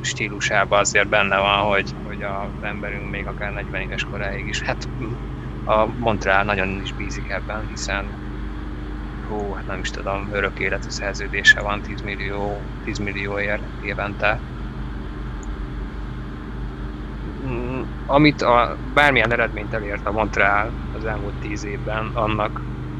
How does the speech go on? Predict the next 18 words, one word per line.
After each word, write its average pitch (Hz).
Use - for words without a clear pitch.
mondjuk 104
tényleg 104
a 107
nyolcvan 107
százaléka 104
az 104
ő 101
érdeme. 101
És 113
számtalan 101
rájátszás 98
volt, 101
amiben, 101
amiben 101
ő 120
vitte 107
be 104
őket. 104